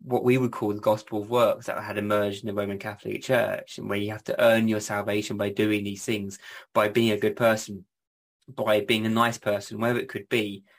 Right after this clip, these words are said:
That's how you got your salvation, where you almost went to church for that experience 'cause you wanted to feel religious in those moments. You wanted to feel like you were, you know, in a very kind of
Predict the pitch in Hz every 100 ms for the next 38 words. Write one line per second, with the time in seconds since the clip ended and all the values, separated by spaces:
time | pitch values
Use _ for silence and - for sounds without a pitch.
0 | _ _ _ - 127 - 107 104 107 107
1 | - 101 113 120 - 110 - _ _ _
2 | _ _ _ _ _ _ _ 123 113 110
3 | 107 107 110 110 - _ _ _ 131 117
4 | 120 110 - 117 - - 107 - - 135
5 | 127 110 - 107 107 113 - 113 - -
6 | 127 113 107 120 139 113 - 113 110 117
7 | 123 110 - 113 113 - 143 135 110 -
8 | 117 113 107 101 - - - 104 104 101
9 | - - 131 117 113 117 110 107 - 110
10 | 101